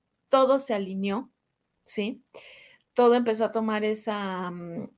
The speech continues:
eh, esa, ese orden, empezó a tener ese orden, y hoy sí ya siento que todo está tomando ese orden. Entonces, si sintieron como las cosas un poco locas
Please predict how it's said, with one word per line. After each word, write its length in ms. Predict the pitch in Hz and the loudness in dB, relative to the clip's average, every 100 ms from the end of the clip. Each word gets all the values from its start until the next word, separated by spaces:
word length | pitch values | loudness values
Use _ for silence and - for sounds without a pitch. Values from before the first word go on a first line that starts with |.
| _ _ | _ _
eh, 540 | - 202 190 185 190 - | 2 4 4 2 -2 2
esa, 960 | 233 233 233 240 226 214 196 185 185 151 - | 6 6 4 2 2 0 -2 -4 -6 -4 0
ese 380 | 233 254 240 | 2 4 4
orden, 420 | 226 226 220 247 262 | 6 4 4 2 0
empezó 320 | 202 196 202 | -2 -6 -8
a 60 | 202 | -6
tener 340 | 214 202 196 | -4 -4 -4
ese 240 | 196 208 | -6 -4
orden, 340 | 196 190 254 - - - - - | -4 -2 -4 -4 -14 -20 -8 8
y 140 | 240 | 12
hoy 120 | 254 | 12
sí 320 | 269 240 240 | 12 2 2
ya 360 | 202 220 226 233 | 4 4 4 -2
siento 480 | - - 214 214 226 | -6 2 2 2 -2
que 120 | 202 | -4
todo 260 | 202 208 202 | -4 0 0
está 260 | 202 185 | -2 -6
tomando 420 | 185 196 190 190 196 | -4 -6 -6 -4 -4
ese 400 | 190 - 185 - | -4 -4 -6 -2
orden. 400 | 202 196 190 160 _ _ _ _ | 0 0 0 -10 _ _ _ _
Entonces, 340 | 196 202 220 220 | -4 2 2 4
si 40 | |
sintieron 400 | 233 226 302 339 | 4 6 4 4
como 380 | 339 254 202 190 | 2 2 2 4
las 200 | 190 190 | 4 2
cosas 180 | 220 220 | -2 0
un 160 | 233 | 0
poco 300 | 226 214 214 | 0 0 0
locas 560 | 202 196 196 240 285 - | 2 2 2 2 2 0